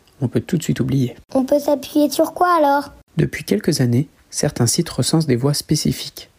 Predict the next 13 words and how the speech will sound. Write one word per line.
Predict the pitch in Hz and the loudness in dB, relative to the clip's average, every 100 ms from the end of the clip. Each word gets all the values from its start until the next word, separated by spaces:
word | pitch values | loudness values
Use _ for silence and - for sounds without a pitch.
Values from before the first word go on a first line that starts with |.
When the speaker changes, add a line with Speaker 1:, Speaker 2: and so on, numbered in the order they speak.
| _ | _
Speaker 1:
idéales | 160 139 127 156 | 0 2 2 2
pour | 131 | 2
rouler | 120 135 | 2 2
à | 139 | 2
vélo. | 117 113 - _ _ _ _ - - | 0 -2 -8 _ _ _ _ -4 0
Le | - | 2
site | 165 156 - | 2 -2 -2
A | 180 185 | 0 0
F | - | -2
trois | - 147 | -4 0
V, | 123 120 | 2 2
par | - 135 | 0 -4
exemple, | 123 127 139 - | 0 0 0 -2